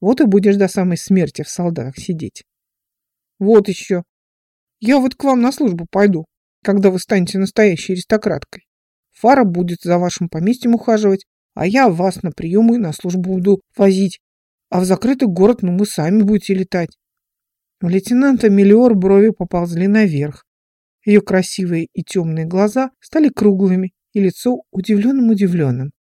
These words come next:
Она ничего не ответила, постояла на месте, посмотрела на Дью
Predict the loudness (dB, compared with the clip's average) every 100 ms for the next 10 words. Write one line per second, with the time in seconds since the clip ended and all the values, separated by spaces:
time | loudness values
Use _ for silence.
0 | _ _ _ _ 2 4 4 4 0 -2
1 | 0 0 -2 -4 -2 -2 -2 -2 -4 -6
2 | _ -10 -4 0 0 0 -2 0 -2 -2
3 | -10 -10 -6 -6 -4 -4 -4 -4 -4 -4
4 | -6